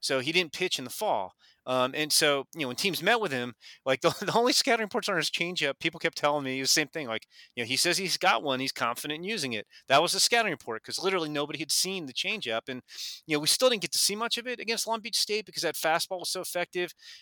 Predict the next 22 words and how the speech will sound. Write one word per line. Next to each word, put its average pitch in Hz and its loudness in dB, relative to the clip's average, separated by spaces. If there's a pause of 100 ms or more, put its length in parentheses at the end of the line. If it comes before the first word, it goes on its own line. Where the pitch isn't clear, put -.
(120)
A-, 156 0
and 165 2
then 160 -2
the, 151 -14
the, 156 -16
the 156 -10
slider 165 4
i-, 135 -6
is 139 -6
just - -4
a 123 -8
wipeout 131 0
slider 123 -2
too. 151 -4 (300)
So 202 0
he 202 2
only 240 2
threw 160 -4
maybe 123 -6 (180)
six, - -2
seven 147 0
changeups. 156 -4